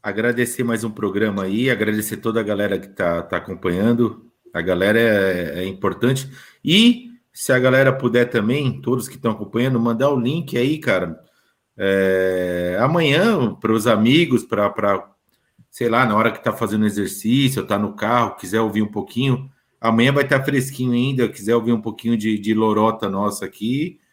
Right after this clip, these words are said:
manda o link pra galera aí, pros conhecidos, e divulga a gente aí que, que quanto mais gente assistir, é, é, mais novidades a gente vai começar a trazer aqui.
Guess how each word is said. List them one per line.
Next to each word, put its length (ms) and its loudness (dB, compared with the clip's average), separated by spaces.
manda 260 2
o 20 6
link 280 4
pra 120 2
galera 440 2
aí, 180 0
pros 200 -12
conhecidos, 640 -4
e 100 2
divulga 460 0
a 20 4
gente 320 -2
aí 160 0
que, 420 -4
que 280 -2
quanto 260 0
mais 200 4
gente 240 4
assistir, 800 0
é, 40 -2
é, 720 2
mais 240 2
novidades 560 2
a 60 0
gente 160 -2
vai 100 -2
começar 380 -2
a 40 0
trazer 360 -2
aqui. 380 -6